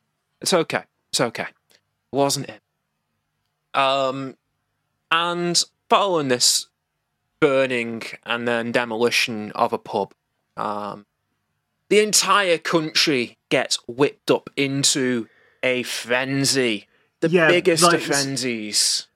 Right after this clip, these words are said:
Speaker 2: listeners from outside the U K might have wondered, like,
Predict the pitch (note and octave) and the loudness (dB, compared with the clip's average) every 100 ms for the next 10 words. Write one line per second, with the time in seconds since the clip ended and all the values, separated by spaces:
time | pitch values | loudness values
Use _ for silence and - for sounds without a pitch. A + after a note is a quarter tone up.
0 | _ - F#3 G3+ - F#3+ F3 E3+ D3+ C#3 | _ 2 4 4 4 2 2 2 0 0
1 | - C#3 A#2+ B2 B2+ A#2+ - B2 A#2 A#2 | 2 2 2 -2 0 -2 -2 -2 -2 -2
2 | B2 B2 A#2+ B2 G#2+ A#2 A2+ G#2+ F#2+ - | 0 0 0 -4 -4 -4 -4 -6 -6 -8
3 | A#2 A#2 | -4 -4